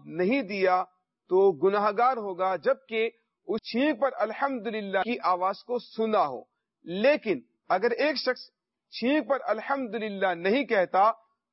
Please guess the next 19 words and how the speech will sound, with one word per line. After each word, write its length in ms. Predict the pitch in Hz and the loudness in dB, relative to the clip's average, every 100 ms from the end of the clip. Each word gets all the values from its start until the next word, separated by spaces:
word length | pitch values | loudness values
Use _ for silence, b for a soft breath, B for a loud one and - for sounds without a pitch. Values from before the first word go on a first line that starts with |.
| - | -2
تو 80 | 240 | -2
پھر 220 | 269 294 | 0 -2
سامنے 440 | - 247 226 247 285 | -2 -2 -2 0 0
والے 360 | 233 208 214 208 | 0 0 -4 -6
یعنی 240 | 202 233 269 | -4 -4 -4
اس 140 | - | -6
کی 140 | 247 240 | -8 -10
چھینک 380 | - 240 302 339 | -8 0 2 2
کو 120 | 302 | 0
سننے 340 | 269 240 233 220 | -2 -2 -2 0
والے 280 | 190 185 190 | 2 0 -2
پر 240 | 220 240 233 _ _ _ | -2 -2 -4 _ _ _
واجب 560 | 139 170 190 170 277 240 | 0 2 2 -2 -4 0
نہیں 320 | 233 220 208 | 0 2 2
ہے 200 | 196 202 - _ _ _ - | 2 2 -4 _ _ _ 0
کہ 80 | 202 | 2
وہ 180 | 220 220 | 4 2
اس 120 | 214 | 0
کی 180 | 214 | -8